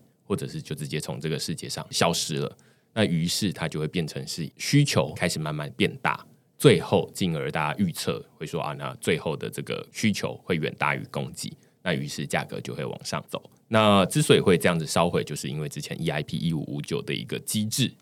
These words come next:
就是说，啊，那把本来要支付给矿工的很大一部分的费用变成是直接烧掉，而不是直接支付给矿工。所以这些本来是矿工他拿到之后，诶，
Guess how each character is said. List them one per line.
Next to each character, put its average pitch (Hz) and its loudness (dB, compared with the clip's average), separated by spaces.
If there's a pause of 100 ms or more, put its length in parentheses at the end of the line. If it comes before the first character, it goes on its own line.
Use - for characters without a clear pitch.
(140)
就 80 -8
是 73 -6
说， 73 -6
啊， 65 -2
那 76 -4
把 73 0
本 87 2
来 80 0
要 92 2
支 92 -2
付 101 -4
给 78 -2
矿 92 4
工 85 0
的 80 0
很 82 -2
大 87 2
一 80 0
部 92 -2
分 82 0
的 - -4
费 98 4
用 78 2 (400)
变 101 6
成 78 -4
是 76 -4
直 - -8
接 73 -6
烧 78 -2
掉， 78 0 (240)
而 85 6
不 82 -2
是 85 -4
直 69 -8
接 76 0
支 76 -4
付 - -8
给 - -8
矿 - -4
工。 - -6 (420)
所 113 6
以 95 8
这 117 4
些 113 6
本 87 0
来 76 0
是 90 -2
矿 110 4
工 104 2
他 101 2
拿 82 2
到 90 4
之 - -6
后， 73 -2
诶， 117 -2